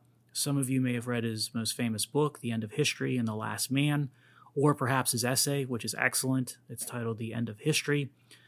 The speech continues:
Some say he's one of the, uh, the founders of the neoconservative movement.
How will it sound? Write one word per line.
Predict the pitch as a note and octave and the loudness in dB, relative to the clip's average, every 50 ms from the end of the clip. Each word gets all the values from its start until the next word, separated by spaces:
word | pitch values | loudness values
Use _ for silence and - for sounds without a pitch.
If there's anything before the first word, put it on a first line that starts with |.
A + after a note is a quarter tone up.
| _ _ - | _ _ -2
Some | - - F3 F3 | 2 6 6 8
say | - - F3 C#3+ | 8 8 8 8
he's | D3+ C3+ B2+ | 6 6 4
one | C3 D3 D3 | 4 4 4
of | C#3 B2+ | 4 2
the, | A#2+ B2+ B2 A#2+ A#2 | 2 2 2 2 0
uh, | A2+ | 0
the | A2 A2+ | -4 -6
founders | G#2 - - B2+ B2 C3+ C3 B2+ C#3 C3+ A#2 A#2+ | -6 -2 -2 0 2 2 2 2 0 0 0 -2
of | A#2 G#2+ | -4 -2
the | A#2 | 0
neoconservative | A2+ A#2+ A#2+ B2 B2 A#2+ A#2 - A2+ G#2+ - - C3+ C3+ C#3+ C#3 C3 C#3+ C#3+ A#2+ | 2 2 2 2 0 -2 -4 -6 -4 -2 0 0 2 0 0 0 0 -2 -2 0
movement. | C#3 C#3 C#3 A#2+ C3 C3+ C3 - - | 0 0 0 2 2 2 2 0 -2